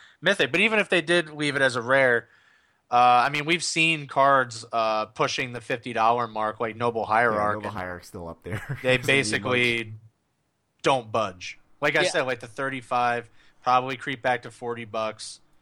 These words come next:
Speaker 1: probably creep back to fifty bucks over time without reprints.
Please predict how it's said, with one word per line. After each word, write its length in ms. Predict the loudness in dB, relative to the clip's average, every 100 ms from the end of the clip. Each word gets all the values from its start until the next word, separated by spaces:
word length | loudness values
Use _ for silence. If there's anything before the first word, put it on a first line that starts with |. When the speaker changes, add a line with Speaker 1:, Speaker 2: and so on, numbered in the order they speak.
| _ _
Speaker 1:
probably 300 | -6 -6 -6
creep 220 | -10 -2
back 200 | 0 0
to 100 | -6
fifty 320 | -12 -12 -12
bucks 320 | -8 -8 -6
over 180 | -10 -12
time 320 | -8 -8 -6
without 340 | -8 -6 -6 -8
reprints. 560 | -16 -16 -20 -20 -20